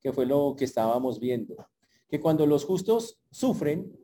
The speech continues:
lo que no podemos hacer es rebelarnos, quejarnos, desquitarnos, sino dos cosas básicas que también ya vimos a lo largo del texto del cinco,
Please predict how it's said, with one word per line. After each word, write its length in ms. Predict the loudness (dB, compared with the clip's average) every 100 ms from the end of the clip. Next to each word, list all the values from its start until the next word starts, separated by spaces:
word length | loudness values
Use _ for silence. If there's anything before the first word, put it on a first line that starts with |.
| -20 -6
lo 140 | -4
que 120 | -2
no 160 | -2 0
podemos 400 | 2 2 2 0
hacer 240 | 0 -2
es 80 | -4
rebelarnos, 840 | -2 -2 -2 0 0 0 -2 -6 -6
quejarnos, 680 | -8 -2 0 0 -2 -6
desquitarnos, 920 | -4 -8 -10 -8 0 0 0 -4 -6 -12 _ _
sino 340 | -4 -2 0 0
dos 280 | 0 0
cosas 360 | -2 -2 -2 0
básicas 460 | -2 -2 -6 -6 -6
que 100 | -6
también 300 | -4 -2 0
ya 120 | 2
vimos 280 | 2 0 0
a 40 |
lo 80 | 2
largo 300 | 0 2 0
del 160 | 0
texto 260 | -4 -6 -4
del 80 | -4
cinco, 480 | -4 -6 -2 -2